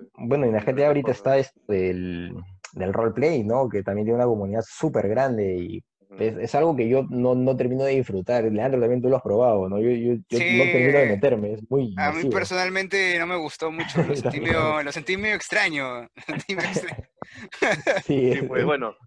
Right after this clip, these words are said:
Speaker 1: complicado.
Speaker 2: ver a los streamers haciendo eso a veces es, este, un mate de risa, ¿no?
Speaker 1: Sí.
Speaker 2: Pero
Speaker 3: Sí.
Speaker 2: vamos al hecho de tú mismo estar haciéndolo y sí se siente un poco raro, pues.
Speaker 1: Se siente un poco raro, definitivamente.
Speaker 2: Porque, quieran o no, igual no es lo mismo que un juego, que un, por ejemplo, un, un, este,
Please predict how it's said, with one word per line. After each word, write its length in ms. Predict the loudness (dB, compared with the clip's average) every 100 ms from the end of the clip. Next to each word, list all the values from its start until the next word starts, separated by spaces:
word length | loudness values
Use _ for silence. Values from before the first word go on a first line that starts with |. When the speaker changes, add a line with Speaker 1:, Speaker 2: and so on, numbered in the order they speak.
| _
Speaker 1:
complicado. 440 | -4 -4 -2 0
Speaker 2:
ver 100 | 0
a 40 | -2
los 120 | -6
streamers 420 | -8 -10 -10 -10
haciendo 280 | -12 -8 -6
eso 140 | -6
a 40 | -6
veces 220 | -8 -12
es, 200 | -16 -20
este, 180 | -14 -10
un 80 | -8
mate 180 | -6
de 140 | -4 -4
risa, 320 | -6 -12 -14
¿no? 220 | -14 -16
Speaker 1:
Sí. 300 | -2 0 0 -6 -12 -6
Speaker 2:
Pero 160 | -4
Speaker 3:
Sí. 240 | 0 0 0 -2
Speaker 2:
vamos 260 | -6 -6
al 100 | -6
hecho 180 | -6 -4
de 100 | -6
tú 180 | -6 -8
mismo 220 | -8 -10
estar 200 | -8 -6
haciéndolo 600 | -6 -6 -10 -8 -12 -12 -12
y 160 | -14
sí 480 | -18 -14 -12 -12 -12
se 120 | -14
siente 240 | -14 -14 -14
un 60 |
poco 180 | -12 -10
raro, 280 | -8 -10 -14
pues. 140 | -20 _ _ -20
Speaker 1:
Se 80 | -12
siente 220 | -8 -6
un 60 |
poco 300 | -4 -2 -2
raro, 340 | -4 -4 -4 -8
definitivamente. 920 | -10 -10 -6 -4 -2 -2 -6 -8 -12 -14 -20 _ _ -20 -10
Speaker 2:
Porque, 640 | -6 -4 -6 -8 -8 -12 -12
quieran 220 | -8 -6
o 100 | -6
no, 100 | -6
igual 240 | -6 -6 -6
no 60 |
es 80 | -10
lo 80 | -10
mismo 240 | -12 -16
que 80 | -16
un 100 | -12
juego, 320 | -6 -6 -6
que 100 | -10
un, 180 | -12 -12
por 100 | -14
ejemplo, 340 | -12 -14 -14 -16
un, 600 | -16 -18 -18 -18 -20 -20
un, 180 | -20 -20
este, 640 | -18 -14 -14 -14 -16 -20